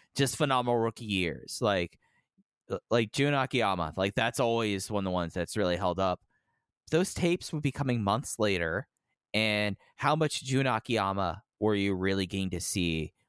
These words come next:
on those All Japan tapes when he was that rookie? You're getting to see a good deal because they knew that they had something in him, but it wasn't like, I mean,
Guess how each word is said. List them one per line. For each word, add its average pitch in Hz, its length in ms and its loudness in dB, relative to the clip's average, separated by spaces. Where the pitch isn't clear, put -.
on 98 260 2
those 87 380 2
All 87 260 0
Japan 76 440 -8
tapes - 640 -8
when 92 140 4
he 87 80 4
was 76 220 0
that 76 260 0
rookie? - 480 -4
You're 143 120 4
getting 262 220 2
to - 20 2
see 226 160 2
a 196 40 4
good 180 220 0
deal 160 480 0
because 127 220 0
they 135 80 2
knew 143 200 0
that 147 120 -4
they 120 140 0
had 135 200 -2
something 110 220 -2
in 90 100 -2
him, 92 180 -2
but 143 100 4
it 131 160 2
wasn't 143 480 0
like, 104 320 2
I 110 80 -2
mean, 110 280 -2